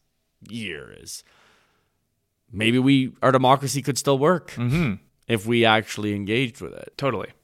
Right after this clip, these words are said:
Speaker 2: Yeah, there's, um, I mean, maybe the point of, <laughs> like,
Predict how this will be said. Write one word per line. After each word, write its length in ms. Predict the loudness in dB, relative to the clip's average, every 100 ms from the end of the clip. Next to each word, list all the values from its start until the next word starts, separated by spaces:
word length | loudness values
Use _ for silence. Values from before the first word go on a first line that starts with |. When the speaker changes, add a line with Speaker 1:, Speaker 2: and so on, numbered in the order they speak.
| _ _ _ _ -20 -20 _
Speaker 2:
Yeah, 180 | 4 6
there's, 280 | 6 2 2
um, 380 | 0 0 -2 -10 _ -6
I 60 |
mean, 240 | -2 0 0
maybe 400 | 0 0 -4 -6
the 280 | -2 0 0 -4
point 340 | -8 -4 -4
of, 180 | -4 -6 -8 -6 -8
<laughs> 80 | -12
like, 220 | -12 -12